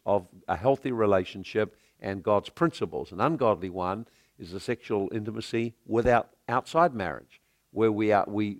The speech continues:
we break God's laws, violate God's wo-, laws, are involved sexually outside marriage, then there's an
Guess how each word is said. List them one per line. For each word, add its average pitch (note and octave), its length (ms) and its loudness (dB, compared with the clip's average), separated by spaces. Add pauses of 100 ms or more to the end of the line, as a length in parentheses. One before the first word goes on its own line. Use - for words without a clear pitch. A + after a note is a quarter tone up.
we G2+ 160 -4
break C3 400 4
God's G#2 340 2
laws, F#2+ 300 0
violate A2 520 2
God's G2 240 0
wo-, F#2 280 -2 (100)
laws, G2+ 340 0 (300)
are F2 80 -4
involved G2 460 2
sexually A#2+ 560 0
outside G2 320 2
marriage, F2+ 340 -2 (240)
then A#2+ 300 0
there's G#2+ 240 0
an G2+ 140 -8